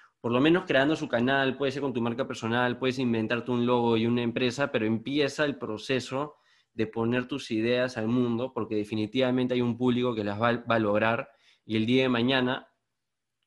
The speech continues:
puedes llegar a tener setenta mil seguidores como Cristian, estar apuntando a los cien y hacer un negocio de eso, ¿no?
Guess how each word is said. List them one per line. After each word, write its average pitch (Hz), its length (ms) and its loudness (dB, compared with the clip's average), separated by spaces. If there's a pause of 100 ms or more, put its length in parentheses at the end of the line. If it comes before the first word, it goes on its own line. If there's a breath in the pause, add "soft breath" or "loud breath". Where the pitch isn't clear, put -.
(160)
puedes 131 220 4
llegar 127 200 6
a 123 80 4
tener 123 200 2
setenta 113 520 0
mil 123 160 4
seguidores 123 380 4
como 110 200 0
Cristian, 127 380 0
estar 120 160 -2
apuntando 120 440 0
a 120 40 0
los 110 160 -2
cien 123 480 -2
y 117 160 -2
hacer 117 240 -2
un 127 100 2
negocio 113 440 0
de 113 120 2
eso, 107 240 -4
¿no? 113 380 -6